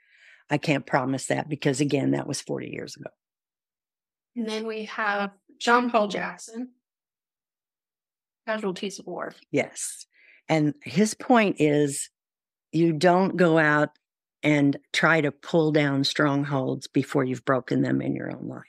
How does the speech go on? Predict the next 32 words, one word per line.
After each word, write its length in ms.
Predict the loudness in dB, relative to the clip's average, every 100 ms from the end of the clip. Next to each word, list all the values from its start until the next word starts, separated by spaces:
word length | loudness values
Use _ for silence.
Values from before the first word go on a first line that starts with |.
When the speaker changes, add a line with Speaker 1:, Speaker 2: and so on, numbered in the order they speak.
| _ _ _ _ _ _ _
Speaker 1:
You, 260 | 0 0 -2 -16 -20 -20 -4
you, 320 | 0 2 0
um, 320 | 0 0 -2 -4
we, 320 | 2 4 4
we 220 | 0 -2
hear 360 | -2 0 0 0 _ _ _ _ _ -2
teaching 480 | 0 2 2 2 2
that 160 | -2
we 140 | -4 -4
have 200 | -4 -4
authority 560 | -4 -2 0 0 2
over 200 | 2 0
the 100 | -4
demons. 420 | -2 0 0 -2 -6
Christians 560 | -2 -2 -2 -4 -4
are 80 | -6
taught 340 | -10 -12 -10
that 200 | -8 -10 -10 -20 -20 _ _
all 240 | 2 2
the 120 | -2
time. 500 | -4 0 0 0 -4 -8 -18 -20 -20 _
Um, 280 | 0 2 0 2
and 180 | 2
so 220 | 4 2 2
they'll 200 | 2 0
try 260 | -4 -4
to 100 | -4
take 300 | -4 -6 -4
them 220 | -2 0
on, 220 | 2 2 2
but 180 | 0
they 100 | -4